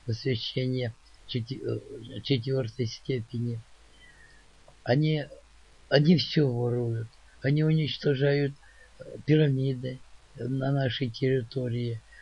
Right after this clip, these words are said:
Они, как энергети-, центр энергетики, они заменяют, э, естественную энергетику на искусственную энергетику, э, своих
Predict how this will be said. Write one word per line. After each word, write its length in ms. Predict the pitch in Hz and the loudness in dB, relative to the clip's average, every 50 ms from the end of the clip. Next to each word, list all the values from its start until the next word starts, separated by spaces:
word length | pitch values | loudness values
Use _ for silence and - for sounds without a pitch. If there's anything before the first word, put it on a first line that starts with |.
| - - | -8 -6
Они, 380 | 120 127 135 139 143 139 - - - - - | -4 -2 0 0 -2 -2 -6 -8 -12 -14 -4
как 280 | - 135 127 113 - 139 | -2 -2 -2 0 0 0
энергети-, 600 | 131 135 139 135 127 127 139 117 - 151 127 113 - - | 2 2 2 0 0 -2 -2 -2 -4 -6 -8 -8 -8 -2
центр 300 | - 143 139 127 113 135 | 0 2 2 2 0 0
энергетики, 960 | 127 131 131 135 135 135 131 127 131 131 120 - - - - - - 113 - - - - - - - - - | 0 0 0 0 0 -2 -2 -2 -2 -4 -4 -4 -8 -12 -10 -8 -8 -10 -10 -12 -18 -20 -20 -20 -20 -10 -4
они 260 | - 127 143 151 151 | 0 2 2 2 2
заменяют, 720 | 143 147 156 151 151 147 151 147 147 143 143 143 139 139 - - - - - - _ _ - - - - - - - | 2 2 2 2 4 2 2 2 2 2 2 2 0 0 -4 -10 -20 -20 -20 -20 _ _ -20 -20 -20 -20 -20 -18 -10
э, 320 | - 98 - - 127 - - - - - - - - - 269 254 - - - - - 262 - - - - - - - - - - - - | -6 -6 -6 -4 -6 -8 -12 -14 -18 -20 -18 -18 -20 -20 -20 -20 -20 -20 -20 -20 -20 -20 -20 -20 -20 -20 -20 -20 -20 -20 -20 -20 -8 -2
естественную 1120 | 127 127 147 135 139 - - 160 143 113 - - 143 139 139 135 135 135 135 135 131 127 120 - - - - - - - - - - - - - - - - - - - - - | 4 6 6 4 4 2 0 0 0 0 -2 -2 -2 0 0 0 0 -2 -4 -4 -6 -6 -10 -14 -20 -20 -20 -20 -20 -20 -20 -20 -20 -20 -20 -20 -20 -20 -20 -20 -20 -20 -14 -4
энергетику 920 | 143 131 135 135 131 131 131 143 160 143 - - 123 - - - 117 113 - - - - | -2 0 0 0 0 0 0 0 0 0 0 -4 -4 -4 -4 -6 -6 -6 -8 -14 -8 -4
на 160 | 123 131 131 | -2 -2 -2
искусственную 880 | 123 - - - 143 143 139 - - 135 135 131 131 135 135 131 123 123 | -2 -4 -2 -2 -2 -2 0 0 0 0 2 2 2 2 2 2 0 0
энергетику, 840 | 127 127 131 123 123 117 135 139 123 - - 117 - - 127 117 - - - - - - | 0 0 0 0 0 0 0 0 0 -2 -4 -6 -4 -4 -4 -4 -6 -10 -16 -20 -14 -10
э, 400 | - 101 - - - - - - - - _ - - - - - - - - - - - - - - - - - - _ - - | -6 -6 -4 -4 -4 -4 -6 -6 -10 -16 _ -20 -20 -20 -20 -20 -20 -20 -20 -20 -20 -20 -20 -20 -20 -20 -20 -20 -20 _ -12 -10
своих 600 | - 110 - 131 127 127 127 135 127 113 - - | -8 -4 0 0 0 0 0 0 -2 -4 -6 -12